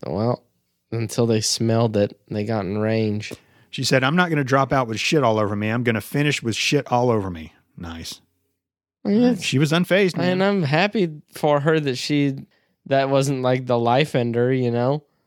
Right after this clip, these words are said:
Speaker 2: <laughs>
Speaker 1: She'll forever be the girl who shit herself three times in the marathon, but the one who smiled about it and beat, like, everyone.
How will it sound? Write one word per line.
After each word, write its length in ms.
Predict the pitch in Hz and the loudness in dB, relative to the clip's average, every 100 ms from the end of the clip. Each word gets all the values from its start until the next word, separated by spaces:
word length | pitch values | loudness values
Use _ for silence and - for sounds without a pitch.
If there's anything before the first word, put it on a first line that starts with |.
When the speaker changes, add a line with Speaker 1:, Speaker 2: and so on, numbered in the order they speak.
| _ _ | _ _
Speaker 2:
<laughs> 60 | - - - - - _ - | -20 -20 -10 -8 -8 _ -6
Speaker 1:
She'll 260 | - 185 | 0 0
forever 520 | 165 180 175 180 165 | 2 2 4 4 2
be 200 | 147 156 | 2 0
the 120 | 151 143 | 2 2
girl 240 | 139 147 | 2 2
who 120 | 147 | 2
shit 200 | 131 139 | -2 -2
herself 340 | 139 135 143 127 | -2 0 0 0
three 220 | - 139 | -4 -2
times 340 | 151 143 139 | 0 0 0
in 60 | 131 | -2
the 60 | |
marathon, 760 | 123 123 135 135 - 117 107 113 - - _ - | 0 2 2 0 -2 -2 -2 -6 -12 -20 _ -6
but 140 | 139 | -4
the 80 | 135 | 0
one 120 | 135 | 0
who 140 | 135 127 | 2 0
smiled 480 | - 139 127 127 | 0 0 2 2
about 340 | 127 120 120 123 | 2 2 2 2
it 180 | 123 - | 0 -4
and 380 | - 120 110 107 _ _ _ - | -6 -4 -4 -8 _ _ _ -2
beat, 280 | 127 120 _ - | -2 -2 _ -10
like, 240 | 117 113 | -8 -4
everyone. 560 | 117 117 110 101 92 | -4 -2 -6 -6 -10